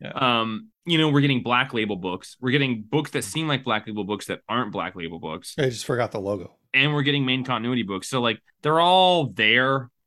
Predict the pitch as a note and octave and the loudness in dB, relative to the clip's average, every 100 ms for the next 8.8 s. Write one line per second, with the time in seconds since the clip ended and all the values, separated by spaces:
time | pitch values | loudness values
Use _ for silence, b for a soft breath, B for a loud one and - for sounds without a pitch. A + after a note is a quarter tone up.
0 | _ - C#3 D3+ D3+ D3+ C#3 B2+ - _ | _ -2 2 4 4 4 2 -2 -6 _
1 | _ - D#3 C#3 C#3 C#3 D3 C3+ A2+ C#3 | _ -2 -2 2 4 4 4 0 -2 -4
2 | - - C3 - - - A2 - A2+ A2+ | -4 -6 -6 -4 -8 -6 -6 -2 -2 2
3 | A2 G#2+ G2+ A2+ G2+ F#2 G#2+ G2 F#2+ F#2 | 2 0 -2 -4 -4 -4 -6 -6 -8 -8
4 | G2 G#2+ F#2 F2+ F#2 G2 G#2+ F#2+ - F2 | -6 -6 -6 -6 -8 -6 -4 -6 -8 -8
5 | F#2+ - G2+ F2+ E2+ - _ - F2 E2+ | -8 -6 -4 -4 -6 -18 _ -12 -8 -6
6 | G2+ A#2+ - G#2+ G2 _ _ _ - A#2+ | -4 -4 -2 -4 -4 _ _ _ -8 -4
7 | A#2+ A#2 - - A#2 - G2+ A#2 B2+ A2 | -2 -2 -4 -4 -4 0 0 0 -2 -8
8 | G#2 - G#2 F#2 - F#2+ F#2+ F2 | -8 -6 -8 -8 -4 -2 -2 -6